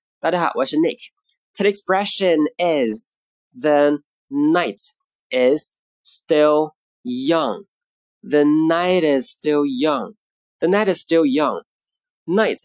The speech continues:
是夜晚的意思，young，年轻。The night is still young. 夜晚还年轻，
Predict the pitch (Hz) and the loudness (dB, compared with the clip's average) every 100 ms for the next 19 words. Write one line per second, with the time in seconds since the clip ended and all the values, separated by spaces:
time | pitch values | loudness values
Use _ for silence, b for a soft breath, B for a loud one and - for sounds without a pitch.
0 | - - - 143 139 175 170 98 95 113 | -8 -8 -4 -2 0 0 0 -2 -4 -4
1 | 113 - - _ _ - 127 131 185 160 | -4 -6 -10 _ _ -10 -6 -2 -2 -2
2 | 110 95 _ _ _ 117 117 311 - 180 | -4 -8 _ _ _ -6 -2 -2 -2 -2
3 | 190 - _ _ 139 143 151 175 180 147 | -2 -4 _ _ -2 0 2 2 2 0
4 | - 156 147 143 165 156 104 - _ _ | -2 0 0 2 0 -2 -2 -6 _ _
5 | _ _ 143 170 131 104 - 127 117 135 | _ _ -2 0 0 -2 -2 -2 0 -2
6 | - 165 | -2 -2